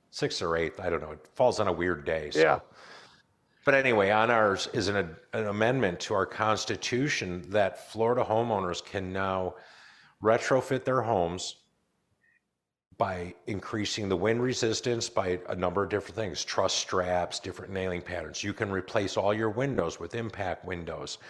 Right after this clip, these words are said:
Speaker 1: You can do, uh, concrete piles. You could, all these improvements, and the county appraiser cannot increase your taxes.
Speaker 2: Oh, that's good.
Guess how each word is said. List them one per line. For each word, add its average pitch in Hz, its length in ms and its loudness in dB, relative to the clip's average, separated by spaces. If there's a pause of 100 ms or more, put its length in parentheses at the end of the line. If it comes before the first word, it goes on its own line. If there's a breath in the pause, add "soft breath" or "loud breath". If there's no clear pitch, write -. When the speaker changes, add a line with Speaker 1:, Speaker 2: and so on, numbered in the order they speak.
(280 loud breath)
Speaker 1:
You 104 180 0
can 101 280 -4
do, 90 640 0 (180)
uh, 87 280 -4
concrete 104 640 -4
piles. 104 540 2
You 101 60 -8
could, - 160 -4 (340 loud breath)
all 123 220 6
these 131 200 2
improvements, 98 880 -2 (720 soft breath)
and 107 400 4
the 98 260 4
county 113 400 2
appraiser 110 520 0
cannot 95 720 -2
increase 104 520 -4
your 95 100 -6
taxes. - 560 -8 (360)
Speaker 2:
Oh, 139 200 2
that's 151 220 0
good. 87 280 -6